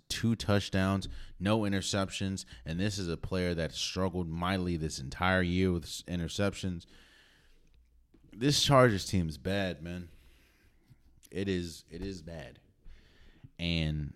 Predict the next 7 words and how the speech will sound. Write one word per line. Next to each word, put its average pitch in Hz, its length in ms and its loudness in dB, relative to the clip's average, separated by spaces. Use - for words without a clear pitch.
I 78 140 -2
took - 320 -2
off 104 260 2
my 95 120 4
basketball 85 680 2
blinders, 71 640 -4
and 73 420 -8